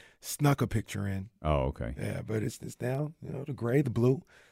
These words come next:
Speaker 1: You know, it's all good. It should be a good time on
Speaker 2: Is the,
Speaker 1: Friday.
Speaker 2: i-, is the, the outer part is blue or the outer
Speaker 1: Outer
Speaker 2: part is
Speaker 1: part is
Speaker 2: gray?
Speaker 1: gray.
Speaker 2: Okay.
Speaker 1: And the, the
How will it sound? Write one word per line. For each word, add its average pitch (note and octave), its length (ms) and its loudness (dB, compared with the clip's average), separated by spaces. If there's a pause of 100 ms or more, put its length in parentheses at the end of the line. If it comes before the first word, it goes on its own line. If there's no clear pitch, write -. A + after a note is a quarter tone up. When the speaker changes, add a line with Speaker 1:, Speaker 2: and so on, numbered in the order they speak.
(100)
Speaker 1:
You A2 100 -6
know, A#2 100 0
it's - 100 -4
all C3 140 0
good. C3+ 140 2
It A#2+ 80 4
should - 80 -6
be A#2+ 100 4
a A#2 40 4
good A#2+ 140 4
time A#2+ 260 4
on G#2+ 120 6
Speaker 2:
Is A2 140 8
the, A2 160 10
Speaker 1:
Friday. G#2 240 4
Speaker 2:
i-, - 60 -2
is G#2 200 6
the, F2+ 420 6
the F2+ 120 2
outer G2 280 6
part A#2+ 260 6
is G#2+ 120 2
blue A2+ 280 2
or A#2 80 4
the F2+ 100 4
outer E2+ 180 4
Speaker 1:
Outer F2 220 6
Speaker 2:
part - 20 0
is D2+ 40 2
Speaker 1:
part A2 140 2
is D#2 120 0
Speaker 2:
gray? C2 100 0
Speaker 1:
gray. B1 280 -4 (200)
Speaker 2:
Okay. D2 260 -4 (260)
Speaker 1:
And G2+ 220 -6
the, F#2+ 340 -6 (120)
the G#2 260 0